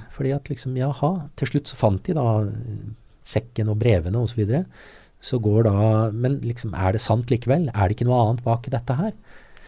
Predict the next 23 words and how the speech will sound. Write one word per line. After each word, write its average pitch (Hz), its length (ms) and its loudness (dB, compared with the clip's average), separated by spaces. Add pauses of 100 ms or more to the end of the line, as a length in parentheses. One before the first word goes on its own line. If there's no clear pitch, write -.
(200)
Det 147 120 -2
kunne 156 160 2
de 110 60 2
ikke 175 120 0
vite. 214 320 -2 (560)
Kan 185 140 4
aldri 175 260 6
vite 190 260 0
det. 139 120 2 (160)
De 147 80 -2
hadde 151 320 2 (180)
bare 139 300 6
min 120 160 4
forklaring, 143 500 4 (120)
pluss 135 260 -2
da 127 120 0
disse 123 220 -2
brevene. 90 420 -4 (1600)
Eh, 107 400 0
meldingene 104 560 2
til 101 240 -2
israelsk 95 480 -4
presse. 98 380 -2